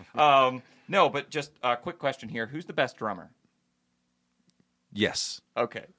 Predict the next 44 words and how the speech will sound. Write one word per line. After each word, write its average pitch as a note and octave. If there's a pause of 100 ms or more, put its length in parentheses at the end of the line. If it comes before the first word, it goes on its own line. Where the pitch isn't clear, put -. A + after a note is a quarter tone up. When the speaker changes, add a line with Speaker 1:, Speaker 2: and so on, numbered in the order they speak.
(280)
Speaker 1:
I C#3
just D3 (300)
Speaker 2:
The G#2+
Speaker 1:
thought -
I'd F2+
Speaker 2:
drum-, A#2
Speaker 1:
keep C3+
you B2+
on C3+
Speaker 2:
well, D#3
Speaker 1:
your F3
toes. G#2
Speaker 2:
you B2+
know, D3+ (160)
uh, D3+
hang D#3
on. C3
You A#2+
could, C3+ (240)
the A#2+
drummer C3
from C#3+
<laughs> D#3
Yes -
could C3
be. C3 (600)
Speaker 1:
Oh, C3+
Speaker 2:
Although D3+
Speaker 1:
yeah. F#3
Speaker 2:
he F#3+
is A#3+
a G3+
pretty A#3
good A3
drummer. G3
Speaker 1:
<laughs> A#2+
There C#3
Speaker 2:
Let's D#3
Speaker 1:
you A#3
Speaker 2:
put G#3+
that F#3
Speaker 1:
go. F#3+
Speaker 2:
out G3+
there. G#2+